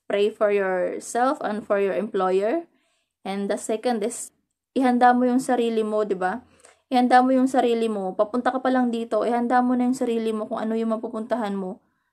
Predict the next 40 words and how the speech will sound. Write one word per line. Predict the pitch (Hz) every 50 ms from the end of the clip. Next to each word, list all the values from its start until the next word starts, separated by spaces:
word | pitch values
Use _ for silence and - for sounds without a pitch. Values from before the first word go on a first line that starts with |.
| _ _
Kung, | _ - 220 214 214 208 202 190 190 247 - _ _ _ _ _ _ -
syempre, | - - 285 320 339 262 233 214
kasi | 214 - 220 214
hindi | 208 202 208 202
naman | 202 202 202 202
natin | 196 196 196 - 190 196 -
alam | 240 247 220 202 190 185
kung | 190 - 196 196 196 196 196 196 254 - -
anong | 202 214 208 208 208 202 202 -
sitwasyon | - 220 214 - 208 202 208 214 - - 214 202 196 190 190 185
doon | 196 190 190 196 202 233
sa | - 214
lugar | 190 196 190 190 190 190 208 202
na | 190 185
pupuntahan | 233 247 247 - 190 196 - 190 226 214 180 185
mo. | 190 196 196 185 247 - _ _ _ _ _ _ -
I | 208
mean, | 214 202 202 220
sa | 220 233 208
bahay | 202 208 208 208 226 208 190 185
na | 190 185 185 185
mapupuntahan | 185 - 202 196 233 190 196 - 226 226 196 196 202
mo, | 214 214
kung | 214 202 180 - - _ _ _ _ _ _ _ _ _
madami | - 214 202 196 190 190 190 190
ba | 185 185 190 190
yung | 190 185 185 185 185 185 196 - - _ _ _
anak | - 214 208 202 -
ng | 214 208 196
amo | - 185 202 202 233 262
mo, | 294 294 302 302 302 294 294 294 302 302 302 - _
kung | - 220 226
sa | 240 240
isang | 226 233 247 220 226 214
bahay, | 214 208 220 247 247 247 220
ilang | 226 220 214 214
pamilya | - 220 208 214 208 202 202 202 208 208 202
ba | 202 202
meron | 202 190 185 185 190 190 233
sila | - - 277 277 277 269 262 269 262 -